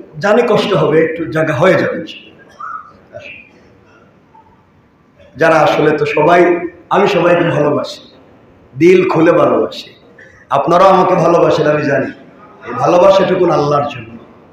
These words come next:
আমি এতদিন ছিলাম না, আমি কথা সংক্ষেপ আজকে এভাবেই বলি, কষ্ট হচ্ছে না তো আপনাদের? কারণ নামাজ একটা ত্রিশে,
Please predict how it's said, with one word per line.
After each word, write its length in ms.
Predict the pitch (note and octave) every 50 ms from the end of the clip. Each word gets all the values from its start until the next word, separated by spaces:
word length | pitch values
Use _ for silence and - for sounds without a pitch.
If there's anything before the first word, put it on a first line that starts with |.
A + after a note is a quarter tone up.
| - - _ - _ _ _ _ _ _ _
আমি 240 | - A#2+ C#3 D#3 D3+
এতদিন 380 | D3+ D3 - D3 D3 D#3+ E3 D#3+
ছিলাম 400 | - - - D#3 D3+ D3+ C#3+ C3
না, 80 | C3
আমি 160 | A#2+ - E3+ E3 -
কথা 380 | F3 F3 F3 F3+ F#3 F3 F3+ - -
সংক্ষেপ 340 | - F3+ G3 F3+ - F#3
আজকে 260 | E3+ - - - - F3+
এভাবেই 240 | E3+ E3+ F3 F#3+
বলি, 320 | F#3 F3+ F3 E3+ F#3 F3 - - - - - - - _
কষ্ট 200 | F3 F3 - G#3+
হচ্ছে 260 | A3 A3 G3+ - A#3
না 100 | A#3+ A#3+
তো 100 | A#3 A3
আপনাদের? 340 | G#3 F#3+ F3 E3 D#3 D3+ C3+ - - - - - - - - - - -
কারণ 140 | - D3 D#3
নামাজ 320 | F3+ F#3 F#3 G3 G3+ G3+
একটা 200 | G3 F#3+ - G3+
ত্রিশে, 520 | - - D#3 F#3 F#3+ - - - C#3+ B2